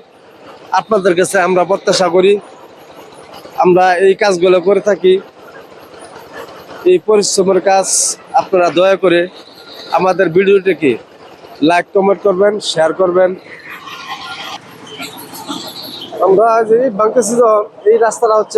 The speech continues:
আমাদের মাওনা থেকে আসছে। মাওনা থেকে আইসা এই যে এইদিকে, এইদিকে আছে বর্মি, সাত কামার হয়ে বর্মি। তাহলে আমরা এই যে এই জায়গায় ইট ভাঙতে আসছি,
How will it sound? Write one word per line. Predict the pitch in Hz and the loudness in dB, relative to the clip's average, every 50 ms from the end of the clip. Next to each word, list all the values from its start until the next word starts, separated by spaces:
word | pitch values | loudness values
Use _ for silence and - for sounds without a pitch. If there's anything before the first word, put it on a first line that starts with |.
| 220 | 0
আমাদের | 220 214 220 220 208 185 | 2 2 2 0 2 2
মাওনা | 175 180 190 202 196 - | 2 2 2 2 0 0
থেকে | 220 202 214 208 | 0 2 2 2
আসছে। | 214 - - 233 247 269 254 - - - - - - - - - - - - - - - - - - - 135 | 0 0 2 2 2 2 0 -4 -12 -20 -20 -20 -20 -20 -20 -20 -20 -20 -20 -20 -20 -20 -20 -20 -8 -2 0
মাওনা | 160 175 190 202 202 - - | 2 2 2 2 0 0 -2
থেকে | 220 208 214 214 214 208 - - 185 | 0 2 2 2 0 0 0 0 0
আইসা | 190 180 - 220 220 220 214 180 196 | 0 0 0 0 0 2 2 2 2
এই | 196 190 | 2 2
যে | 185 214 214 175 180 202 | 4 2 2 4 2 2
এইদিকে, | 202 196 208 202 196 202 208 220 190 180 | 2 2 2 2 4 4 4 4 2 0
এইদিকে | 196 185 190 185 190 214 | 0 0 0 0 2 0
আছে | 196 - 208 185 160 | 0 0 -2 0 2
বর্মি, | 196 196 190 175 160 131 120 - - | 2 2 2 2 0 -2 -2 -4 -4
সাত | 185 185 - - | -4 -4 -2 -2
কামার | 214 202 196 202 175 175 | -2 0 0 2 2 4
হয়ে | 190 196 185 165 | 4 2 4 2
বর্মি। | 196 196 185 185 196 226 262 - - - - _ _ _ _ - - - - - - - - - - - - - - | 2 2 4 4 2 2 2 -2 -8 -20 -20 _ _ _ _ -20 -20 -20 -20 -20 -20 -20 -20 -20 -20 -20 -20 -6 -2
তাহলে | 170 170 180 190 196 208 202 190 | 0 2 2 2 2 2 2 2
আমরা | 190 196 196 196 196 | 2 2 2 2 2
এই | 190 | 2
যে | 214 214 214 | 2 2 2
এই | 226 226 | 2 2
জায়গায় | 214 233 214 226 233 | 2 2 4 2 2
ইট | 214 196 208 | 2 0 -2
ভাঙতে | 190 180 160 196 196 196 | -2 0 0 0 0 0
আসছি, | 185 - - 240 | 0 0 0 0